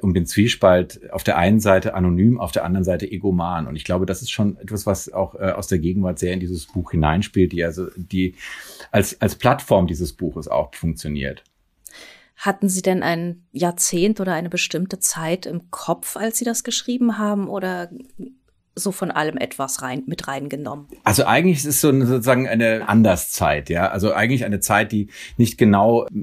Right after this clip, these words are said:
Speaker 1: fassbar ist, weil wir halt auch durch die Möglichkeiten, die uns die, die Gegenwart, äh, zur Verfügung stellt, in der Lage sind, eben solche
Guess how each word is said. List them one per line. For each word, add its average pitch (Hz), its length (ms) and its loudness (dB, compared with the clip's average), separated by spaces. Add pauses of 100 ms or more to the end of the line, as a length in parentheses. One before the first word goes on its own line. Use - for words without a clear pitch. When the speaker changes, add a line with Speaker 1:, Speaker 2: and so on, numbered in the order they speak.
(120)
Speaker 1:
fassbar 113 580 2
ist, 127 320 -4 (100)
weil 117 180 0
wir 120 140 4
halt 110 180 2
auch 90 280 -8
durch 104 160 4
die 104 100 -2
Möglichkeiten, 104 640 4
die 98 120 -2
uns - 180 -6
die, 95 280 0
die 87 140 -2
Gegenwart, 95 640 2
äh, 92 200 0
zur 95 160 2
Verfügung 120 360 2
stellt, 98 340 0
in 104 60 -6
der 98 120 2
Lage 95 340 2
sind, 104 180 2
eben 104 220 0
solche 98 460 2